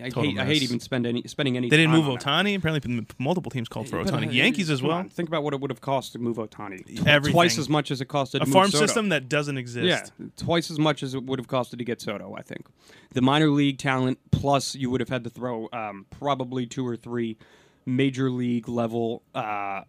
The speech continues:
Speaker 1: not only, um, players, but impact players.
Speaker 2: Yeah. So, but the Mets get, um, a reliever in Michael Givens, and they exchange another pitcher for him. They get, uh, Darren Ruff. They move from J D Davis. I feel like J D Davis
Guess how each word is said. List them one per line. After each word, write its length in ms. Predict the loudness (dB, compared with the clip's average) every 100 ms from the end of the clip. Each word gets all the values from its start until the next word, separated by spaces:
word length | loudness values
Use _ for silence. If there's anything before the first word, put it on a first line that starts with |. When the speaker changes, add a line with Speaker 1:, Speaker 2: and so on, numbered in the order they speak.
| _
Speaker 1:
not 300 | -6 0 2
only, 640 | 4 4 2 2 -2 -4 -6
um, 520 | -6 -6 -8 -10 -14 -18 _ -2
players, 560 | 2 4 4 0 -8
but 200 | -6 -6 2
impact 380 | 4 4 -2 -8
players. 320 | -14 -14 -16 -10
Speaker 2:
Yeah. 80 | -10 -2
So, 180 | 2 2
but 160 | 4
the 60 | 4
Mets 200 | 4 4
get, 280 | 4 2 2
um, 200 | 2 2
a 60 |
reliever 380 | 2 4 2 2
in 80 | 0
Michael 200 | 0 0
Givens, 300 | 0 0 -2
and 80 | -2
they 80 |
exchange 340 | -4 -2 -2 0
another 360 | 0 0 0
pitcher 340 | 2 0 0 -6
for 300 | -4 -4 -4
him. 380 | -4 -2 -2 -2
They 100 | -2
get, 200 | -2 0
uh, 200 | 0 0
Darren 320 | 2 0 2
Ruff. 100 | 0
They 140 | 0
move 200 | 0 0
from 160 | 0 0
J 180 | 2 2
D 100 | 0
Davis. 320 | -2 -2 0
I 80 | -2
feel 140 | -2
like 100 | 0
J 140 | 0 0
D 100 | 0
Davis 340 | 0 0 -2